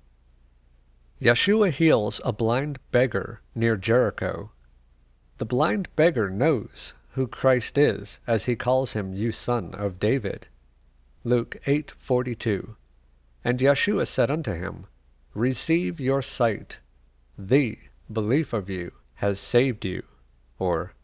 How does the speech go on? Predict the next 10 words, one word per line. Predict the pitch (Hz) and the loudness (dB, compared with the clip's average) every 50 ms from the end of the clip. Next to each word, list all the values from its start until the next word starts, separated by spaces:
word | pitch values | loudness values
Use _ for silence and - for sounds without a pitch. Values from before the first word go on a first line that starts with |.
| _ _ _ - | _ _ _ -8
has | - 104 101 101 - - | -4 -4 -4 -4 -6 -4
made | 101 110 123 135 139 127 127 | -2 0 0 0 0 -2 -2
you | 123 135 131 | -2 -2 -2
whole. | 110 - 113 110 113 104 90 85 85 - _ _ _ _ _ _ _ _ _ _ _ _ _ _ _ _ - | -4 -2 -2 0 0 0 -2 -4 -8 -10 _ _ _ _ _ _ _ _ _ _ _ _ _ _ _ _ -2
And | 113 120 123 135 | -2 0 2 2
immediately | 127 127 151 190 - 135 101 90 - 98 98 98 98 | 2 4 4 2 2 2 0 -2 -2 -2 -2 -2 -2
he | 95 - 127 | -2 -2 0
received | 117 117 113 - - - 147 156 143 - - | 0 2 0 0 0 0 -2 -2 -2 -2 -4
his | 120 110 | -4 -4
sight | - - - 160 - - - - - | -2 -2 0 0 0 0 -4 -10 -16